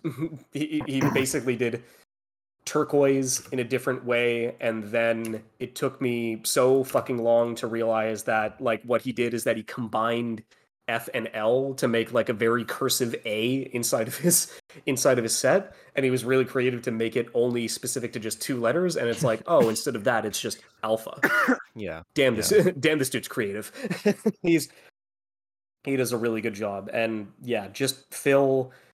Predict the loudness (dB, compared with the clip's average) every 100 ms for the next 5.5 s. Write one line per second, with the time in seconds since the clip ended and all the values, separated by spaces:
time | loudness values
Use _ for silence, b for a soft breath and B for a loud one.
0 | _ -12 -6 -4 0 0 2 0 -2 0
1 | 0 -2 -4 -6 -6 -10 -4 2 4 6
2 | 4 2 0 -4 -6 -8 -8 -6 -6 -2
3 | 2 2 2 -2 -4 -6 -4 -4 -4 -6
4 | -6 -4 -4 -2 -2 -4 -4 0 2 2
5 | 0 -2 -4 -4